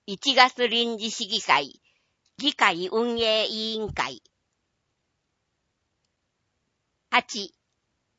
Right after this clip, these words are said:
次回定例市議会の開催予定。八ページ。二月定例市議会。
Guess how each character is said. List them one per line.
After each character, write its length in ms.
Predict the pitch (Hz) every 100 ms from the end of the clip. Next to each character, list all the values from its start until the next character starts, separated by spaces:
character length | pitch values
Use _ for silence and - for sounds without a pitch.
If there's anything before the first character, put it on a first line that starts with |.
| _ _ 262
次 120 | 311
回 280 | - 202 185
定 340 | - 269 285 277
例 300 | 269 269 254
市 180 | - 240
議 160 | 269
会 280 | - 202 202
の 160 | 196 190
開 280 | 240 254
催 400 | 254 254 240 233
予 120 | 240 233
定。 400 | - 165 131 - _ _ _ _ _ _ _ _ _ _
八 300 | - 233 277
ペ 320 | - 254 208 165
ー 60 |
ジ。 240 | 147 127 - _ _ _ _ _ _ _ _ _ _ _ _ _ -
二 140 | 220
月 360 | 262 269 - 262
定 300 | 269 262 254
例 300 | 254 247 247
市 160 | 254
議 160 | 226 233
会。 360 | 156 147 -